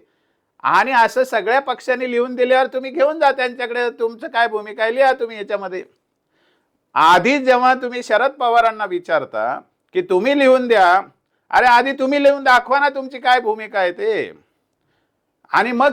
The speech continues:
ते म्हणतील आम्हाला हे मान्य आहे की नाही, एवढाच विषय उरतो ना. म्हणजे तुम्ही प्रामाणिक नाही, त्यांना म्हणता तुम्ही प्रामाणिक नाही. सरकार कोण चालवते? शरद पवार साहेब चालवतात, काँग्रेस चालवते, करा-,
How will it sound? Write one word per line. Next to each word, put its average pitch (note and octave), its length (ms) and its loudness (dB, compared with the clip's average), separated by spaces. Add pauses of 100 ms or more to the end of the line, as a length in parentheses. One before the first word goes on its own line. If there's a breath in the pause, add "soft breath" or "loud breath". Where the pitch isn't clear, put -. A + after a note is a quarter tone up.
(100)
ते C#4+ 80 4
म्हणतील C4 380 -2
आम्हाला B3+ 300 2
हे B3+ 60 4
मान्य B3 320 -2
आहे A#3 200 2
की A#3 140 -8
नाही, A3+ 240 -8
एवढाच C4 440 2
विषय B3 240 -6
उरतो G3 400 -2
ना. G3 360 -4 (880)
म्हणजे F#3 240 2 (100)
तुम्ही G#3+ 260 0
प्रामाणिक C4 540 2
नाही, C4 200 -6
त्यांना B3+ 300 0
म्हणता B3 260 -4
तुम्ही A#3+ 260 -8
प्रामाणिक G3+ 500 -2
नाही. D#3+ 320 -12 (280)
सरकार F3+ 380 0
कोण C#4 280 0
चालवते? G#3+ 640 0
शरद D#3+ 220 -4
पवार A3 320 2
साहेब G#3+ 240 -2
चालवतात, A3 580 0 (500)
काँग्रेस F#3+ 440 -2
चालवते, A3 600 0
करा-, F3 360 -4